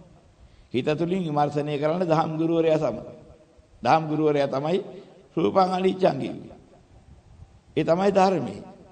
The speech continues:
විමර්ශනය කරන්න. බහින්ද ඇතුළට. මොකද්ද රූප? මොකද්ද අනිච්ච? ඇහැට පේන රූප මොනවද?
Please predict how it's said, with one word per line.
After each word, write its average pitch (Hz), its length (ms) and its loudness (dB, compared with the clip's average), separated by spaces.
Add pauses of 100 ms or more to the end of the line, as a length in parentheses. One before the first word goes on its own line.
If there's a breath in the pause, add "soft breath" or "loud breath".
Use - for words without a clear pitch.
(520)
විමර්ශනය 185 560 0
කරන්න. 143 320 -2 (1400)
බහින්ද 156 340 2
ඇතුළට. 92 460 0 (800)
මොකද්ද 170 320 0
රූප? 180 300 2 (440)
මොකද්ද 165 360 0
අනිච්ච? 151 360 0 (640)
ඇහැට 156 240 2
පේන 170 240 0
රූප 175 220 2
මොනවද? 151 420 -2